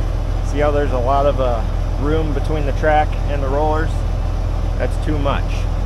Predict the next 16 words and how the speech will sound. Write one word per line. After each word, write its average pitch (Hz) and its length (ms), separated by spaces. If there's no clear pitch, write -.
I 131 60
looked 156 280
in 156 80
the 147 60
manual, 147 500
and 131 80
it's - 160
supposed - 520
to 160 60
be 156 340
ten 208 240
and 190 100
three 190 200
quarters 185 420
inches 185 400
from 160 340